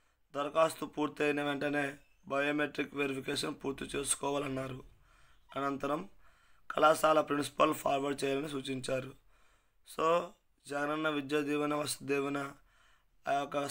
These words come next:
స్కాలర్‌షిప్‌లు మీకు రావాలంటే కాలేజీ ద్వారా కానీ లేదా సచివాలయం ద్వారా కానీ మీరు ఆన్లైన్లో అప్లై చేసుకోవచ్చు. So, విద్యార్థులు వేగంగా బయోమెట్రిక్ చేసుకొని తద్వారా మీ యొక్క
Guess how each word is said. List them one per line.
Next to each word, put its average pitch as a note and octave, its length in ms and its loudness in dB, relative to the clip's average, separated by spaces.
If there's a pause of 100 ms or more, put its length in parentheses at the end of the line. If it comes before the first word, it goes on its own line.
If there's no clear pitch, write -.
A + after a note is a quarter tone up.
స్కాలర్‌షిప్‌లు D3+ 680 2
మీకు C#3+ 220 0
రావాలంటే C#3 520 0 (720)
కాలేజీ D3+ 480 6
ద్వారా D3 320 6 (120)
కానీ D3 280 2 (680)
లేదా C#3+ 360 2
సచివాలయం D3+ 540 4
ద్వారా C#3+ 220 2 (100)
కానీ D#3 260 -2 (360)
మీరు D3 260 0 (300)
ఆన్లైన్లో C#3 460 0 (160)
అప్లై C#3 300 0
చేసుకోవచ్చు. C3 640 0 (1120)
So, - 80 -4 (160)
విద్యార్థులు D3 540 6 (960)
వేగంగా D3 380 2 (160)
బయోమెట్రిక్ C#3+ 680 0
చేసుకొని C#3+ 500 0 (380)
తద్వారా C#3+ 420 4 (960)
మీ C#3+ 140 -6
యొక్క D3 280 0